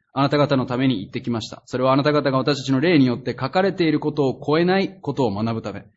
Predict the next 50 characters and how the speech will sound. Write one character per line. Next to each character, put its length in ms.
そ 100
し 60
て 80
一 180
方 180
に 240
組 180
み 40
し、 260
反-、 280
他 120
方 160
に 140
反 240
対 160
し 60
て 100
高 220
慢 180
に 100
な 140
ら 60
な 100
い 60
た 100
め 100
で 80
す。 220
一 160
体 400
誰 220
が 300
あ 40
な 80
た 80
方 200
を 60
優 100
れ 80
た 100
も 120
の 60
と 120
認 240
め 100
る 120
の 80
で 100
す 80
か？ 160